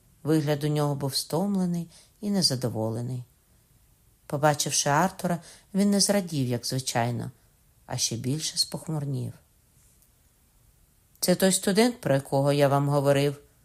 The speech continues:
сухо промовив Монтанеллі, знайомлячи нового ректора з Артуром. «Я вам буду дуже вдячний,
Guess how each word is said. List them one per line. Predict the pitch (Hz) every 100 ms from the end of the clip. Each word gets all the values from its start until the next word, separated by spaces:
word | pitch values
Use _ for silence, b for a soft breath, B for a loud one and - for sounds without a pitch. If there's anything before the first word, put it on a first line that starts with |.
| _ _ _ _
сухо | - 131 127 135
промовив | - 131 131 127 127
Монтанеллі, | 127 127 113 127 180 190 185 B B B
знайомлячи | 147 139 135 139 135 131 - 131
нового | 135 131 123 120
ректора | 127 160 - 160 151
з | -
Артуром. | 147 - 110 117 117 120 _ b b b b _ _ _ _ _
«Я | 214 214
вам | 180 160
буду | 156 151 151
дуже | 143 139
вдячний, | 127 123 123 - 131 127